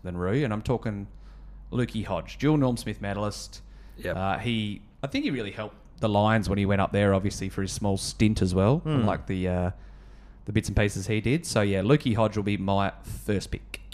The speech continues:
Speaker 2: That's a good pick, mate. Um, gets a little tougher now. Gets a little tougher. Um, I'm gonna take, with my second pick,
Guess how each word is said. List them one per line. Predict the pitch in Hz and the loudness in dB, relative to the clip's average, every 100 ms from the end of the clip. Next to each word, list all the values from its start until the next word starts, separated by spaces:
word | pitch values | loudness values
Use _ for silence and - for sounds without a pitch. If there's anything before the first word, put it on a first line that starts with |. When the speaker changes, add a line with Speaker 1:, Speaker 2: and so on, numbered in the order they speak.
| - - - - - | -18 -18 -18 -16 -8
Speaker 2:
That's | 107 | -6
a | 95 | -2
good | 104 95 | 0 4
pick, | 104 - | 4 4
mate. | 82 110 - - - - | -2 -4 -6 -12 -12 -6
Um, | 101 101 101 101 98 98 101 | -2 0 2 2 0 0 -4
gets | 123 392 381 | 0 2 8
a | |
little | 403 | 8
tougher | - 196 - | 8 4 4
now. | 95 69 - - - | 0 -2 -6 -14 -6
Gets | 156 - | -6 2
a | |
little | 175 170 | 4 4
tougher. | 170 127 160 170 - - - 180 | 6 4 4 -2 -6 -18 -14 -4
Um, | 127 117 113 110 110 107 107 104 - - - - - - - - - - - - - - - | 0 2 2 2 2 2 0 -4 -12 -18 -18 -18 -18 -16 -16 -16 -18 -18 -18 -18 -18 -18 -4
I'm | 139 151 170 | 4 6 6
gonna | 175 165 | 6 2
take, | - 165 135 131 - - - - - - | 4 6 8 6 0 -16 -18 -20 -14 0
with | 127 | 2
my | 120 | 4
second | 107 - 123 113 | 4 4 4 6
pick, | - 95 - - | 4 4 -2 -14